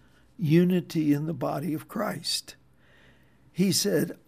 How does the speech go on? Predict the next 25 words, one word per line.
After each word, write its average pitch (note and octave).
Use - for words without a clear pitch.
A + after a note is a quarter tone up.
"In E3
a D3+
prayer G#3+
for A#3+
us, -
I D#3+
pray A3
that E3+
they F3
be F3+
in D#3+
complete G3+
unity F#3+
so F#3
that F3+
the E3+
world G3
will F3
know D3+
I E3+
was D3+
sent F#3+
from D3+
you, F#3
Father." -